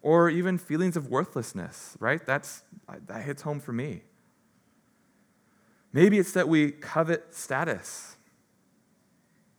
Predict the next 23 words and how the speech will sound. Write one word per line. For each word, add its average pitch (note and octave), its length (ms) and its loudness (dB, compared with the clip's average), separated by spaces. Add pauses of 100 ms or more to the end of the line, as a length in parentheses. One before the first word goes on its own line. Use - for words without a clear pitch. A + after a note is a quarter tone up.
(200)
We D3 140 2
don't F3 260 4
want E3 260 4
to - 100 -8
be D#3+ 120 0
known, C#3 600 0
right, C#3 340 0
as, B2+ 380 -4
as, C3+ 440 -8
as B2+ 380 -8 (720)
at A2+ 140 -18
the - 40 -16
bottom. C3 500 -6 (1000)
So - 140 -18
I, A2 180 -10
I - 40 -10
covet D3+ 400 -6
something B2 280 -8
higher. A2+ 460 -10 (2500)
Most E3+ 320 2
of F#3+ 120 -2
the F#3 80 -2
time, G#3 520 -4